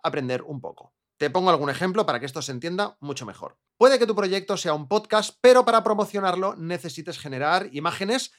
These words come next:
para publicarlas en redes sociales. Bien, obviamente, las imágenes deberán ser medio decentes y que llamen la atención,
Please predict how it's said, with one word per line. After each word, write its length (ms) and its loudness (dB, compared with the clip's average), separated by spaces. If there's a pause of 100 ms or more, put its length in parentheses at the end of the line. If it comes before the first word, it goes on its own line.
(140)
para 220 2
publicarlas 600 -4
en 80 -6
redes 180 -2
sociales. 580 -12 (380)
Bien, 380 -6 (300)
obviamente, 640 0
las 180 -10
imágenes 720 -8
deberán 400 -4
ser 180 -2
medio 320 -2
decentes 640 -4
y 100 -4
que 140 -6
llamen 220 -6
la 80 -8
atención, 480 -4